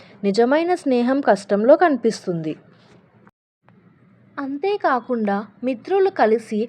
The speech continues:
ఆ వేటగాడికి పెద్ద బుద్ధి చెప్పాలని నిర్ణయించుకున్నారు. ఆ చిలుక గాలిలో ఎగిరి వేటగాడి ముందు చెట్లకున్న పళ్ళు కింద పడేలా చేసింది.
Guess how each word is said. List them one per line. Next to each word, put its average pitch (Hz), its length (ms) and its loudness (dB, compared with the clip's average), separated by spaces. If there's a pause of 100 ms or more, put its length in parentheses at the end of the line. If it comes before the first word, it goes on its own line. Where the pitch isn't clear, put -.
(200)
ఆ 339 100 4
వేటగాడికి 247 880 2
పెద్ద 254 420 -2
బుద్ధి 247 320 -4
చెప్పాలని 240 640 0
నిర్ణయించుకున్నారు. 214 920 -4 (1500)
ఆ 339 100 6
చిలుక 285 720 2 (100)
గాలిలో 233 600 4
ఎగిరి 233 540 2 (240)
వేటగాడి 302 640 8
ముందు 233 580 4 (720)
చెట్లకున్న 359 560 4
పళ్ళు 254 380 6
కింద 247 260 2
పడేలా 214 500 6
చేసింది. 190 680 2